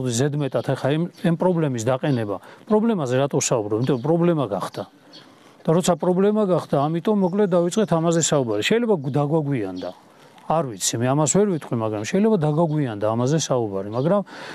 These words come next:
ნუ, რაც არის, ეს არის. ახლა ვერც უკან დავბრუნდებით ჩვენ და ვერც, მოკლედ, რაღაცნაირად რამე შევცვლი და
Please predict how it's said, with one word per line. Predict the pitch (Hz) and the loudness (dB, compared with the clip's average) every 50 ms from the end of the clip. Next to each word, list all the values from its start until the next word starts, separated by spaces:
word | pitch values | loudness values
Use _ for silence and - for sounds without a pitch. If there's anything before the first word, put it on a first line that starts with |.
| - - | -8 0
ნუ, | - 196 | 2 2
რაც | 170 139 147 156 165 - | 4 4 2 0 0 0
არის, | - 190 202 202 190 165 | 0 0 0 2 2 2
ეს | 139 - - | 0 0 0
არის. | 127 101 98 98 - | -2 -4 -4 -4 -4
ახლა | - 110 - 113 | -6 -4 -2 0
ვერც | 113 135 147 135 - | 0 2 0 0 -2
უკან | - 160 - 170 160 | -4 0 0 0 2
დავბრუნდებით | 156 160 160 160 175 196 202 175 143 123 110 110 - | 2 0 0 0 2 2 2 2 0 0 -2 -6 -8
ჩვენ | - - 131 127 | -4 -4 -2 0
და | 143 165 170 | 2 2 2
ვერც, | 151 143 139 131 - | 2 2 0 -2 -4
მოკლედ, | - - 131 123 135 143 143 131 | -2 -2 -2 0 0 -2 -2 -2
რაღაცნაირად | - 131 113 113 120 - - - 127 123 131 135 - | -2 -4 -2 -2 -4 -4 -4 -4 -2 -2 -2 -2 -4
რამე | - - 123 123 131 123 | -4 -4 -2 0 0 -2
შევცვლი | - - 127 113 - - - 117 113 120 | -2 -4 -6 -6 -6 -10 -12 -14 -14 -12
და | 131 131 | -14 -16